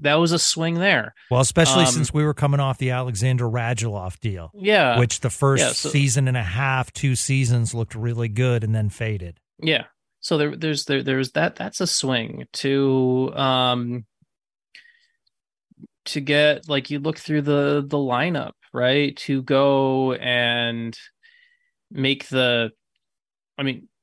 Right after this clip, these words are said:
Speaker 1: signing Ryan Su-, whether you like it or not, like, signing Ryan Suter to a four-year deal was a big swing. It may not be the swing you wanted, but it was a big swing.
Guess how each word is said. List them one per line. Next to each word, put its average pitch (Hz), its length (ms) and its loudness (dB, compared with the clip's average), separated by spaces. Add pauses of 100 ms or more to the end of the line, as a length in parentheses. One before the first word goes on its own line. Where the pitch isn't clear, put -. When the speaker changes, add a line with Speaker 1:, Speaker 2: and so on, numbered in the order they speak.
(140)
Speaker 1:
signing 185 500 2
Ryan 147 340 2
Su-, - 160 -2
whether 180 200 4
you 139 160 2
like 165 260 2
it 110 80 0
or 107 100 -6
not, 117 400 -2
like, 123 240 -10
signing 151 400 2
Ryan 139 260 2
Suter 160 300 2
to 120 80 -2
a 120 40 -6
four-year 147 380 0
deal 170 180 0
was 131 140 -2
a 120 60 -8
big 120 220 -6
swing. 143 280 -2
It - 140 -18
may 147 180 2
not 139 180 2
be 139 80 -2
the 117 100 -4
swing 139 340 -4
you 131 120 0
wanted, 127 540 0
but 131 160 -4
it 131 100 -4
was 139 180 -2
a 127 60 -4
big 120 300 -4
swing. 135 500 -4